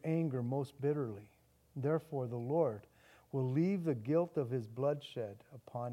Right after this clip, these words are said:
him and return his reproach upon him. Israel had provoked the Lord to anger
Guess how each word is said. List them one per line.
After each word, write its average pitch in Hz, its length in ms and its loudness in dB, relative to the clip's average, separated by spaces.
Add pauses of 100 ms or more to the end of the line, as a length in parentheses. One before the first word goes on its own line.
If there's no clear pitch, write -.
(120)
him 110 100 -10 (880)
and 131 200 2
return 123 680 -2
his 117 220 -4
reproach 120 640 -4 (100)
upon 113 380 -10
him. 110 200 -12 (3000)
Israel 151 360 2
had 143 160 4
provoked 139 480 -2
the 151 60 -4
Lord 131 420 -4
to - 200 -8
anger 139 320 -6